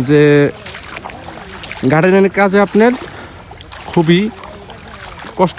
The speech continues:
কম হবে। আর এই পানির মধ্যে দেখেন, এই কাদার মধ্যে আপনি কি হাঁটতে পারবেন? দেখেন গাইস, যখন পানি আসবে, দেখেন এই যে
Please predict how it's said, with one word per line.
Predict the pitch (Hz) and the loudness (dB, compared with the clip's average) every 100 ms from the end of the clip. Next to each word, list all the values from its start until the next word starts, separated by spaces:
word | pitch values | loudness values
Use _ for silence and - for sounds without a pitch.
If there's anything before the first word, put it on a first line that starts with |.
| 180 | 2
কম | 196 160 | 2 2
হবে। | 156 170 247 - - - - - - - - 139 | 2 0 -2 -8 -18 -16 -18 -18 -20 -18 -4 0
আর | 143 - - - 208 | 0 -2 -14 -2 0
এই | 226 | 2
পানির | 240 233 196 | 4 6 6
মধ্যে | 170 165 | 4 4
দেখেন, | 165 180 214 - | 4 2 0 0
এই | 202 - | -2 2
কাদার | 226 240 226 | 2 4 4
মধ্যে | 185 151 180 240 - - - - - - - 247 269 247 240 - - - - - - - - | 2 2 0 -2 -10 -20 -20 -18 -18 -16 -18 -18 -18 -16 -16 -16 -14 -16 -16 -18 -18 -14 -6
আপনি | 147 208 | 0 2
কি | 190 | 4
হাঁটতে | 170 170 214 | 2 2 2
পারবেন? | 208 175 214 - - 151 | 2 2 -2 -6 -4 2
দেখেন | 156 156 | 4 4
গাইস, | 202 - - - - - - - - - - - - | 4 0 -12 -16 -16 -18 -16 -14 -14 -16 -16 -12 -2
যখন | 175 208 202 | 2 2 2
পানি | 208 202 | 4 4
আসবে, | 185 196 190 | 4 4 4
দেখেন | 185 190 | 6 4
এই | |
যে | 170 | 6